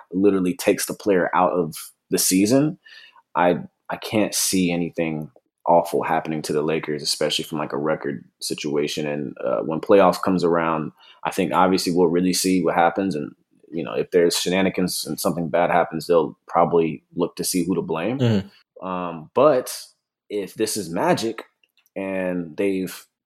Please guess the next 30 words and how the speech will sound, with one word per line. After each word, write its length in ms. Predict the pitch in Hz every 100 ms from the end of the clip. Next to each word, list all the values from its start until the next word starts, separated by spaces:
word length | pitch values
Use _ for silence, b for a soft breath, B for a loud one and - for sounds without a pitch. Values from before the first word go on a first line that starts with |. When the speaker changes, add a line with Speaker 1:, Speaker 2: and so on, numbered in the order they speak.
| _
Speaker 1:
taken 360 | - 117 107 -
every 300 | 113 107 110
step 480 | - - 117 95
in 280 | - 92 92
getting, 420 | 80 101 101 92
you 80 | 98
know, 240 | 90 87 -
the 100 | 95
guys 240 | 90 104 -
who 80 |
just 180 | 92 95
came 300 | - 101 95
in, 340 | 98 95 95 92 B B B
acclimated 480 | - 95 104 101 98
on 120 | 98
the 80 | 92
team, 380 | - 101 95 92
chemistry's 560 | - 107 98 - 98 90
right, 400 | 98 98 92 - b b -
Bron 280 | 98 101 98
is 120 | 92
healthy, 540 | 95 92 95 92 92 - b -
A 100 | 90
D's 260 | 82 101 92
healthy, 500 | 98 92 - 95 85
Westbrook's 480 | 101 95 95 85
healthy, 480 | 98 90 80 87 80 _ _ _
Lakers, 380 | - 104 101 92 95 -
Lakers 380 | - 110 120 98
just 520 | - 104 - - -